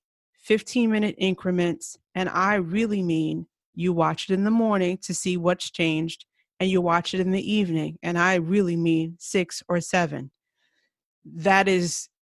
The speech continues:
if you're going to bed by, like, nine or ten. If you're going to bed later than that, then I need you to really start to ho-, to, to, to kind of, like,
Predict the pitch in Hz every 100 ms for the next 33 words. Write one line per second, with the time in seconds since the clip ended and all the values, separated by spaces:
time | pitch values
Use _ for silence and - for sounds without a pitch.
0 | _ _ - 202 185 185 180 175 185 175
1 | 156 175 175 160 165 165 170 165 165 170
2 | 165 160 156 214 175 143 - _ _ _
3 | _ _ _ _ 190 208 220 214 202 208
4 | 202 185 175 185 170 180 233 208 180 180
5 | 180 175 180 - _ _ _ _ _ 170
6 | 190 185 180 180 185 190 190 175 185 185
7 | 185 180 180 - - 175 185 180 - 180
8 | 170 - 165 - 202 185 - - 196 -
9 | 214 190 - - 190 - 202 180 180 165
10 | 175 170